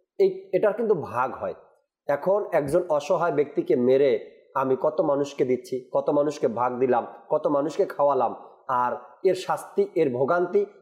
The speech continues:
আমাকেই ভুগতে হবে। হয়তোবা এমন অসংখ্য বার হয়েছে মানুষের সাথে যে, আহ, আপনি কারো পকেট মেরে দিয়েছেন, আপনার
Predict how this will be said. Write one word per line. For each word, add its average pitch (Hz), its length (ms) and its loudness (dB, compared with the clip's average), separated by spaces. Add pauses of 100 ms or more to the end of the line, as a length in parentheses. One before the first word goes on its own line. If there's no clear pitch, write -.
আমাকেই 185 440 2
ভুগতে 147 300 -4
হবে। 117 260 0 (400)
হয়তোবা 185 640 0 (840)
এমন 190 200 0
অসংখ্য 202 480 0
বার 170 260 0
হয়েছে 170 280 2
মানুষের 143 300 2
সাথে 135 320 0 (440)
যে, 131 520 2 (340)
আহ, 117 380 0 (720)
আপনি 147 280 0
কারো 196 280 0
পকেট 185 280 0
মেরে 185 180 4
দিয়েছেন, 185 420 2 (400)
আপনার 139 320 -2